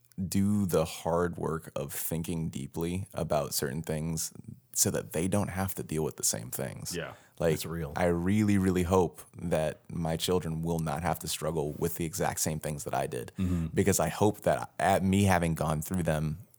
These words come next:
Speaker 1: me being able to lay out the categories for them and also produce a space that, like, uh, mitigates those things.
Speaker 2: Yep.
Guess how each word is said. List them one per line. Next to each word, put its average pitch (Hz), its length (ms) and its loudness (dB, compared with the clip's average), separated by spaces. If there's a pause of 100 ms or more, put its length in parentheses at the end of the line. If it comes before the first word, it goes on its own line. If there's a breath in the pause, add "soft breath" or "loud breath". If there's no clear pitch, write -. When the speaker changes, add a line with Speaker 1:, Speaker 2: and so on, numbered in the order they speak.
(160)
Speaker 1:
me 87 180 4
being 87 120 4
able 85 140 0
to 78 80 -4
lay 78 160 2
out 82 120 4
the 80 60 -6
categories 80 500 2
for 76 200 -4
them 73 260 -2 (320 loud breath)
and - 100 -4
also 85 240 2
produce 85 440 -2
a 78 60 -2
space - 420 0
that, 69 200 0
like, 69 380 -2 (500 soft breath)
uh, 62 340 -2 (300)
mitigates 82 440 2
those 73 180 -2
things. 58 400 -6
Speaker 2:
Yep. 80 180 -4